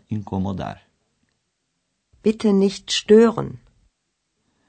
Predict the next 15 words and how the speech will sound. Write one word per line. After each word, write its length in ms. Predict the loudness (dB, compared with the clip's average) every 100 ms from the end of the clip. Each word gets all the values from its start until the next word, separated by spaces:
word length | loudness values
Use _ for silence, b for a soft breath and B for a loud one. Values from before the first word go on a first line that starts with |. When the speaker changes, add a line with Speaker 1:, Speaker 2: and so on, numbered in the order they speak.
| _ _ 0
Speaker 1:
E 200 | 4 4
então 340 | 4 4 4
aparece 500 | 4 2 0 -2 -4
a 40 |
senhora 340 | -6 -4 -6 -6
Berger, 720 | -2 2 4 2 -2 -4 -6 -12
a 100 | -12
gerente, 680 | -10 -8 -6 -6 -6 -8 -10 _ _
e 120 | 2 2
diz 260 | 2 0
aos 220 | 0 -2
dois 320 | -2 -2 -2 -4
que 100 | -4
estavam 580 | -4 -4 -2 -2 -4
sussurrando, 760 | -4 -8 -6 -4 -4 -6 -10